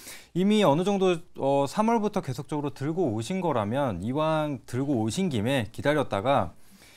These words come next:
이 박스권 하단에서 지지가 확인이 된다면은 일단 추가 매수 진행을 해서 이 상단에서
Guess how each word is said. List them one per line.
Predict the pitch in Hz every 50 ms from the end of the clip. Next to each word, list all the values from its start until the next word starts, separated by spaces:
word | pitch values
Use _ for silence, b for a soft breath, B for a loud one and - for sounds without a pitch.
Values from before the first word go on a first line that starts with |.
| B B B
이 | - 170 170 170
박스권 | 214 208 - - 240 233 226 208
하단에서 | 202 214 208 220 214 208 202 180 190 185 170
지지가 | - - 127 123 147 147 156 151 147
확인이 | 175 175 180 175 175 160
된다면은 | - 120 113 123 143 143 135 131 131 143 165 190 214 233 226 - - -
일단 | 110 - 135 123
추가 | - - 175 196
매수 | 185 175 160 - 160 156 143 -
진행을 | - 127 117 120 123 123 123 120
해서 | 143 185 175 - 127 110 113 110 98 92 104
이 | 110 113
상단에서 | 110 165 180 185 175 175 165 160 151 143 139 135 151 156 160 165 165 165 165